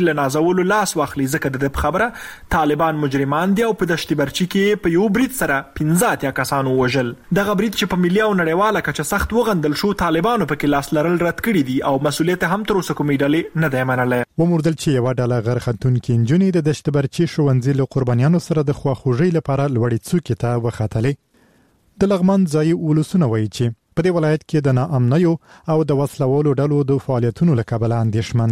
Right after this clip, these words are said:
Speaker 2: دي. دوی وایي، که د لغمان وضعیت ته پاملرنه ونیسي، نو د ولسونو لپاره به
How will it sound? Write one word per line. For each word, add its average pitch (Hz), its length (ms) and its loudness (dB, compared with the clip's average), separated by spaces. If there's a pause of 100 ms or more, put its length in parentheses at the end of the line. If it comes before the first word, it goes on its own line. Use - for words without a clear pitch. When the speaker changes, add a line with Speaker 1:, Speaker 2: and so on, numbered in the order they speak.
Speaker 2:
دي. 127 60 0 (600)
دوی 180 200 2
وایي، 113 200 0 (340)
که 160 100 0
د 170 80 2
لغمان 165 320 2
وضعیت 139 360 0
ته 139 40 2 (100)
پاملرنه 131 480 2
ونیسي، 156 400 0 (460)
نو 160 120 4
د - 20 2 (120)
ولسونو 147 340 2
لپاره 110 400 -2
به 113 80 0